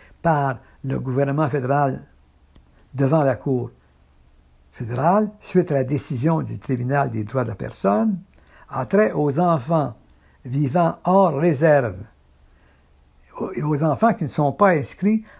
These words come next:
en vertu de la loi sur les Indiens. Comme on le sait, il y a une inscription dans un registre et, et c-, cette inscription-là donne un numéro, un numéro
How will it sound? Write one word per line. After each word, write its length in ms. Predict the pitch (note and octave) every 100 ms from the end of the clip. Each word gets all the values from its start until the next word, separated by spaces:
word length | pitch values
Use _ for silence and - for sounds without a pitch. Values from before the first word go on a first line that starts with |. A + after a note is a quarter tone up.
| -
en 100 | C3+
vertu 440 | D3+ - - G#3+
de 80 | C#3+
la 100 | C#3+
loi 240 | C#3+ F#3
sur 160 | - D#3
les 220 | C#3 C3
Indiens. 400 | C#3 A2 G2+ F2 - _ _ _ _ _ _ _ _
Comme 240 | D#3+ D3
on 100 | C3+
le 160 | A#2+ A#2
sait, 440 | G2 - G3 A3+ - _ _ _ _ _ _ -
il 120 | C3
y 80 | C#3+
a 60 |
une 140 | C#3 D#3
inscription 720 | D#3 - D#3 B2 - E3+ D#3
dans 320 | C3 B2+ A2+
un 60 | B2+
registre 680 | G2 A2 G#3 G#3 - F#3+ F#3+ - _ _ _ _ _ _ _ _ _ _ _ C#3+
et, 220 | C#3+ - - _ _ -
et 140 | C#3+ E3+
c-, 920 | F3 - - - - - - - -
cette 280 | - C#3+ -
inscription-là 840 | D3 - C#3 - D3 C3+ D#3+ F#3+ - _
donne 260 | C3 D#3+ F3+
un 180 | C#3+ C3
numéro, 760 | D3+ F3+ F3+ E3+ E3+ D3+ - _ _
un 60 | -
numéro 560 | C3 D3 D#3 F#3+ F#3+